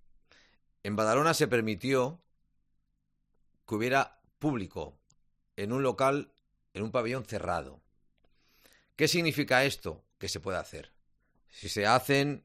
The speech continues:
y se guardan las medidas de seguridad, se hace el protocolo correcto, todo el mundo puede ir. Y eso podría pasar en la Liga. Pero yo tengo la sensación de que a la Liga no le interesa que vaya gente.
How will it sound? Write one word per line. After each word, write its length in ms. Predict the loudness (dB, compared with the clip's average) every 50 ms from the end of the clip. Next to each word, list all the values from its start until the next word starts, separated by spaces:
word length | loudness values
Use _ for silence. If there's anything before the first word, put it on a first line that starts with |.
| _ _
y 120 | -12 -10
se 120 | -6 -6 -4
guardan 420 | 0 6 6 6 6 6 4 2
las 120 | 2 2
medidas 320 | 0 -2 -2 0 -2 0 0
de 80 | -2
seguridad, 580 | -4 -4 -4 -4 -4 -2 0 2 4 4 4 2
se 200 | 0 -4 -2 -2
hace 160 | -2 0 -2 -4
el 80 | -4
protocolo 560 | -4 -8 -8 -8 -8 -6 -4 -2 -2 -2 -2
correcto, 560 | -4 -6 -2 -2 -4 -4 -4 -8 -8 -8 -8 _ _ _ _ _ _ _ _ _ _ _ _ 0
todo 200 | 0 2 2 0
el 60 | -2
mundo 280 | -2 -4 -6 -8 -10
puede 280 | -10 -12 -12 -12 -12 -16
ir. 180 | -18 -20 -20 _ _ _ _ _ _ _ _ _ _ _ _ _ _ _ _ _ _ _ _ _ _ -6
Y 100 | -2 0
eso 200 | 2 2 2 2
podría 300 | 2 4 6 4 6 4
pasar 300 | 4 0 2 0 0 0
en 120 | 0 -4
la 80 | -6 -8
Liga. 320 | -8 -10 -12 -12 -18 _ _ _ _ _ _ _ _
Pero 180 | -4 -2 0 2
yo 140 | 2 2 2
tengo 160 | 2 4 6
la 80 | 6
sensación 640 | 6 4 0 -2 -2 -2 -2 0 -2 -2 -2 -4 -8 -14 _ _ _
de 220 | -8 -6 -6 -6 -2
que 120 | -2 0
a 40 | 0
la 120 | 2 0
Liga 480 | 2 2 2 4 4 2 2 2 -4 _ _ _ _ _ _ _ _ _ _ _ _ -10 -4
no 120 | -2 -2
le 60 | -2
interesa 460 | -2 -2 -2 0 0 0 -2 -2 -6
que 100 | -6 -6
vaya 220 | -6 -6 -6 -6 -8
gente. 420 | -8 -12 -12 -14 -14 -18 -20 -20